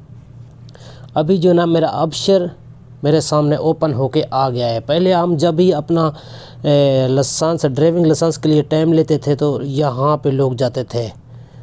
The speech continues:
यहाँ पे क्लिक करते थे। लेकिन अभी जो है ना, यहाँ पे क्लिक नहीं करना, आपने आ जाना है माई सर्विस पे। यहाँ पे मैंने तीन बार ट्राई किया है लेकिन टाइम नहीं मिल रहा, ठीक है।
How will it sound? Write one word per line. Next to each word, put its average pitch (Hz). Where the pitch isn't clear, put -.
यहाँ 143
पे 147
क्लिक 131
करते 120
थे। 120
लेकिन 151
अभी 156
जो 143
है 143
ना, 147
यहाँ 147
पे 151
क्लिक 143
नहीं 139
करना, 151
आपने 143
आ 135
जाना 131
है 135
माई 139
सर्विस 135
पे। 123
यहाँ 147
पे 175
मैंने 170
तीन 214
बार 180
ट्राई 165
किया 165
है 160
लेकिन 147
टाइम 143
नहीं 139
मिल 127
रहा, 110
ठीक 160
है। 117